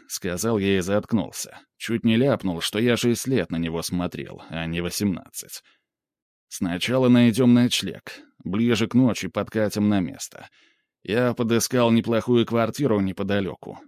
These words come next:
Через три светофора поверни направо. Дальше скажу".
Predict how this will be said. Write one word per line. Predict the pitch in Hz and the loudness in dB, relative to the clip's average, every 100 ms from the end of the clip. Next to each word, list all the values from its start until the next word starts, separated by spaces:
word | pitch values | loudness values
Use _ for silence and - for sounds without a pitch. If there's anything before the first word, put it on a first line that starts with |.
| _ | _
Через | - 101 104 101 | -10 -4 -4 -2
три | 123 117 | 0 0
светофора | 107 110 110 101 123 123 101 | 0 -2 0 0 0 0 0
поверни | 107 104 110 107 113 | 0 -2 0 2 4
направо. | 113 110 - 52 50 - - _ _ | 2 0 -6 -10 -14 -20 -20 _ _
Дальше | - 110 107 117 | -2 0 2 -2
скажу". | - 117 104 - | -4 -4 -6 -8